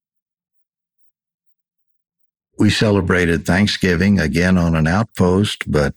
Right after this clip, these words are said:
uh, the cooks had prepared hot turkey meal for us with all of the trimmings, and they were brought up by jeep,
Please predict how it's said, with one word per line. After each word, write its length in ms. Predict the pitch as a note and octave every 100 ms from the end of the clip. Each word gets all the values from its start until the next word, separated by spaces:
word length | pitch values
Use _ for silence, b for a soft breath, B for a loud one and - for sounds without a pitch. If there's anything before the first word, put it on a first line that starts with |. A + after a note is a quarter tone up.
| -
uh, 500 | D#2 D2 C#2 C#2 C#2+ _ _ _ _ _ _ -
the 480 | F#2+ F2 D#2 D2+
cooks 600 | - - G2 G2+ - - -
had 320 | - F#2 E2
prepared 540 | D#2 E2+ - F#2 F2+ E2+
hot 340 | D#2 G2 G2 _
turkey 400 | - F#2+ - G2
meal 380 | F#2 F#2+ G2 F#2+
for 340 | - F#2 F2+
us 240 | F#2+ G#2 -
with 160 | E2
all 240 | - E2 F#2+
of 140 | G2
the 80 | A2+
trimmings, 640 | - G2 F2+ G2 A2 - -
and 160 | E2+
they 120 | D#2+
were 160 | D#2+ E2
brought 320 | D2 F2 F#2+
up 240 | F#2 G2 -
by 180 | G2
jeep, 460 | G2 F#2+ F2+ G#2+ _